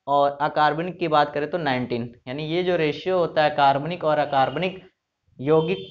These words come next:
यौगिकों का अनुपात, वो इक्यासी अनुपाते उन्नीस में होता है। तो कई बार यहाँ से भी ऑब्जेक्टिव बने, तो एक बार रिकॉल करते हैं इन महत्वपूर्ण बिंदुओं को। देखिएगा, पहला प्रश्न आपका यही पूछा जाता है,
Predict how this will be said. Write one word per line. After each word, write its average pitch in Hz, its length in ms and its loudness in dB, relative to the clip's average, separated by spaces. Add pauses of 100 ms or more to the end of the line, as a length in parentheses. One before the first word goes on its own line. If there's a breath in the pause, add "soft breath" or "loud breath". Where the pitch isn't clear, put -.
(920)
यौगिकों 160 500 2
का 190 160 4
अनुपात, 165 500 2
वो 170 380 2 (160)
इक्यासी 160 600 2
अनुपाते 165 520 0
उन्नीस 143 360 -4
में 135 100 -4
होता 117 300 -2
है। 123 220 -4
तो 147 80 -4
कई 180 240 2
बार 175 160 4
यहाँ 143 220 0
से 151 140 -6
भी 165 100 0
ऑब्जेक्टिव 156 460 -2
बने, 151 360 -4 (280 loud breath)
तो 143 60 -6
एक 143 160 -8
बार 147 120 0
रिकॉल 143 340 0
करते 160 340 -2
हैं 160 380 -6
इन 160 160 -2
महत्वपूर्ण 147 440 2
बिंदुओं 147 360 0
को। 151 300 -8
देखिएगा, 143 460 -2 (380 loud breath)
पहला 170 240 2
प्रश्न 180 340 -4
आपका 165 260 0
यही 165 240 0
पूछा 170 340 0
जाता 165 280 2
है, 165 340 -4